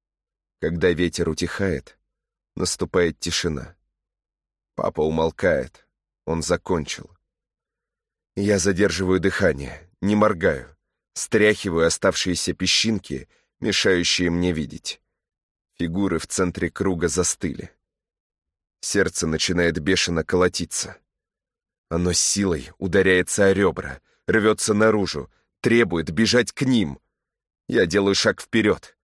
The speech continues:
тот, что не смог сделать раньше, и захожу за линию круга. Калет шевелится, и я останавливаюсь, как вкопанный. Дышу,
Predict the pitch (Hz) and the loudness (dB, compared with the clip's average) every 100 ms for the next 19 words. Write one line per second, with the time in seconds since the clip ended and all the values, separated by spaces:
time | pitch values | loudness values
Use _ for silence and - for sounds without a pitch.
0 | _ _ _ - 90 - - 82 80 - | _ _ _ -4 -4 -2 -2 -2 -2 -2
1 | 92 90 73 95 85 82 104 110 95 - | -2 -2 -2 0 0 0 2 2 2 -6
2 | - - _ _ _ _ 113 101 - 104 | -12 -18 _ _ _ _ -2 0 2 0
3 | 87 104 87 _ 80 90 92 92 92 92 | 2 -2 -4 _ -4 0 2 2 0 0
4 | - 98 71 - - _ _ _ _ _ | 0 -2 -2 -8 -16 _ _ _ _ _
5 | _ _ _ _ 78 78 73 - 85 82 | _ _ _ _ -2 0 -2 -2 -2 -2
6 | 90 87 - 78 71 _ _ _ _ _ | -2 -2 -4 -6 -12 _ _ _ _ _
7 | _ _ _ _ 85 82 82 - 90 87 | _ _ _ _ -2 2 2 0 -2 0
8 | 80 76 73 76 - 90 - - - 90 | 0 0 -2 -4 -2 -2 -2 -6 -2 -4
9 | 67 62 65 _ _ _ _ _ _ _ | -4 -12 -18 _ _ _ _ _ _ _
10 | _ _ - 92 101 - 120 104 | _ _ -6 0 0 2 0 -2